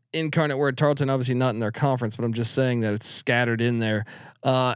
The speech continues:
at Incarnate Word on October seventh, game of the season. Uh, then they're home to Lamar at Northwestern State. They get a bye week then before hosting McNeese,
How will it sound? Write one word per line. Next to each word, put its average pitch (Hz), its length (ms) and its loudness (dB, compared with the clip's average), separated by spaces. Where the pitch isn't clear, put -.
at 170 260 0
Incarnate 160 540 0
Word 151 280 4
on 139 120 2
October 135 340 0
seventh, 131 320 0
game 139 220 2
of 127 80 0
the 117 60 2
season. 120 460 2
Uh, 127 260 4
then 139 200 2
they're 131 160 2
home 147 320 2
to 156 120 2
Lamar 131 720 2
at 160 240 2
Northwestern 147 640 0
State. 143 340 2
They 139 100 0
get 123 120 0
a 113 60 2
bye 160 420 2
week 165 300 0
then 139 220 2
before 139 520 2
hosting 143 520 0
McNeese, 127 840 2